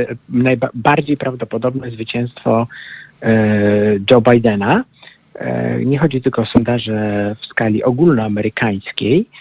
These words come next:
ale również sondaże w tak zwanych stanach swingujących, czyli stanach, które, które zadecydują o e, o, e, zwycięstwie, w których, e, elektorat waha się pomiędzy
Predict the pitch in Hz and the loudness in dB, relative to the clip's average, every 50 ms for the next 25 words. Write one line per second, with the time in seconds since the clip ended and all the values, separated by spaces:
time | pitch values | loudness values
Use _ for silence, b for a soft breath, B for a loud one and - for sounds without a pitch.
0 | B B B _ - - 120 120 127 131 135 143 143 139 - - 120 117 131 123 | B B B _ -6 -2 0 0 0 0 0 -2 -2 -2 -2 -4 -2 -2 0 -2
1 | 120 127 123 - - 117 107 110 120 120 113 110 - - - - - _ - 135 | -2 -2 -4 -4 -4 -4 -2 -2 0 0 0 -2 -4 -8 -14 -20 -6 _ 2 4
2 | 127 120 120 - - - 120 117 113 117 120 123 123 117 113 117 - 117 110 - | 4 4 2 0 -2 0 0 2 4 4 4 4 4 2 0 -4 -6 -10 -10 -10
3 | - - 107 110 - - - 110 110 113 117 - - - - - 107 107 113 110 | -8 -8 -8 -8 -6 -4 -2 -2 0 -2 -2 -4 -6 -10 -6 -4 -2 0 0 -2
4 | - - - - 110 113 113 110 107 123 110 - 117 - - 117 113 123 139 131 | -4 -4 -4 -2 0 2 2 4 4 2 2 2 0 -4 -4 -4 0 2 2 2
5 | 110 98 95 95 - - - 107 104 101 104 98 - B B B B B B B | 2 2 -2 -4 -8 -8 -6 -6 -4 -2 -4 -4 -6 B B B B B B B
6 | B B B B - - 110 104 101 101 101 101 101 98 - - 113 113 107 107 | B B B B -6 -4 -2 0 0 0 2 0 0 0 -2 0 2 4 4 4
7 | 104 104 104 - - 123 110 107 107 104 107 107 104 104 107 107 104 107 104 - | 4 4 2 0 0 2 2 4 4 4 4 4 4 2 2 2 0 -2 0 0
8 | 117 113 - - 139 123 123 120 - - - 101 98 - - - 104 101 104 - | 0 2 4 4 4 4 4 2 0 -4 -4 -4 -4 -2 -4 -4 -4 -4 -6 -6
9 | - - 110 101 101 - - 113 110 107 - - - 120 113 113 - - 127 120 | -6 -4 -2 -2 -2 0 4 4 4 4 2 0 0 2 2 0 0 0 0 0
10 | - - 104 - - 110 - 113 101 101 101 104 107 104 98 104 104 101 | 0 0 -2 -4 -4 -6 -4 -4 -2 -2 0 0 -2 -2 0 0 0 0